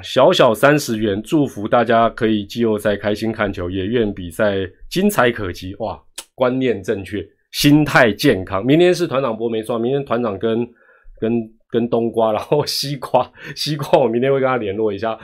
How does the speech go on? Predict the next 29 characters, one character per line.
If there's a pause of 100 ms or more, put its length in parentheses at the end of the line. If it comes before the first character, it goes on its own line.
(120)
他
们
要
从
T
one
的
场
子 (360)
坐
高
铁
再
赶
到
洲
际，
我，
我
可
能
会
跟
他
约
说， (280)
当
他
们